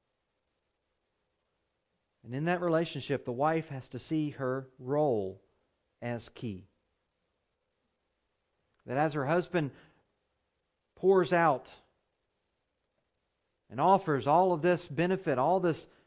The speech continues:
protection, sheltering, nourishment,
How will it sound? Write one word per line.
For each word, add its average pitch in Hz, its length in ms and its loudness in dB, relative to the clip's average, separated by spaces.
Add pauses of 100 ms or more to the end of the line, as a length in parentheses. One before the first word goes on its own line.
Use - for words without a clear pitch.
(640)
protection, 175 540 -2
sheltering, 175 560 0
nourishment, 175 640 0